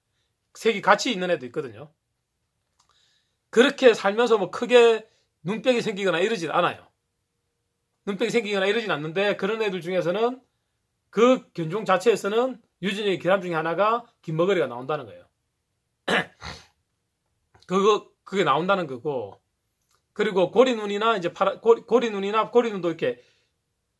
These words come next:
검은 눈인데 가-, 가에 파란 거 있잖아요. 푸르-, 푸른 게 띄는 거요. 예. 그리고 이제 어떤 사람들 보면 <clears throat> 뭐 노란 눈, 갈색 눈 이야기하는데 이제 붉은 눈이라고도 하고요.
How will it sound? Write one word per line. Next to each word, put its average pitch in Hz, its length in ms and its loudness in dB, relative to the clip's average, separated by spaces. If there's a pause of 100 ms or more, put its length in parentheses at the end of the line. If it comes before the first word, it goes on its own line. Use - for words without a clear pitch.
검은 226 280 6
눈인데 233 340 0
가-, 240 220 2 (200)
가에 175 260 0
파란 202 260 -4
거 190 80 -2
있잖아요. 123 440 -8 (840)
푸르-, 180 220 -8
푸른 190 380 -4
게 135 200 -6
띄는 156 240 -6
거요. 95 240 -10 (120)
예. 107 200 -16 (800)
그리고 240 180 2
이제 220 120 2
어떤 254 240 6
사람들 233 260 6
보면 196 480 0 (200)
<clears throat> - 1500 -6
뭐 170 140 0
노란 180 320 6
눈, 240 100 -2
갈색 190 300 0
눈 202 280 -8
이야기하는데 165 760 4
이제 135 200 -6
붉은 185 240 -8
눈이라고도 135 340 -6
하고요. 127 380 -8